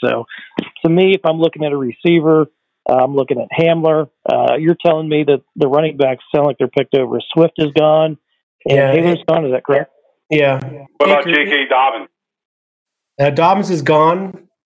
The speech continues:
Speaker 2: Uh, Ak-, Akers is probably the biggest name, uh, still available.
Speaker 1: Yeah. Yeah, so, I mean, you blew through the top three running, and I don't see that happening in the real draft. I can't see three running backs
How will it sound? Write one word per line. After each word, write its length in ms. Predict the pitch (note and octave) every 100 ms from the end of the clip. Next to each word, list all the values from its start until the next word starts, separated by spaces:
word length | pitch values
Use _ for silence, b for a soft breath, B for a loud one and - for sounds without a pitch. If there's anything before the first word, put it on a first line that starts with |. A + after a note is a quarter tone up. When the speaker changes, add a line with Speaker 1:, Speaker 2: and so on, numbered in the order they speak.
| _
Speaker 2:
Uh, 180 | D3 C#3+ D3
Ak-, 300 | F3+ F3+ -
Akers 400 | G3 G3+ G3+ E3+
is 120 | D3+ -
probably 340 | D#3+ D3 C#3+
the 140 | C#3
biggest 380 | C3 C#3 C#3+ C3+
name, 360 | D3 C#3 B2+ B2
uh, 140 | C3+ B2+
still 240 | - C#3 B2+
available. 420 | B2 B2 A2+ A2+ _ _ _ _ _ _ _ _ _ _
Speaker 1:
Yeah. 300 | C#3 B2 A2 - - - - - - - - - -
Yeah, 200 | D#3+ C#3+ -
so, 60 | E3
I 40 |
mean, 140 | D#3+
you 140 | F3 E3
blew 320 | D3+ D#3 D#3 -
through 260 | D3+ C#3+ C3+ _
the 120 | C#3+ B2 -
top 180 | C3 -
three 120 | D3
running, 240 | C3 C3 B2 -
and 80 | E3+
I 80 |
don't 160 | G3+ E3 F3+
see 80 |
that 180 | D3 C#3+
happening 460 | B2+ C#3 C#3 C3+ A#2+ _
in 100 | C3
the 100 | B2
real 200 | A#2+ C3
draft. 340 | C3 C#3 C3 B2
I 60 |
can't 240 | A2 C3+ A2+ B2
see 80 | A#2
three 140 | - C3
running 240 | A#2+ A#2
backs 260 | A2+ A2+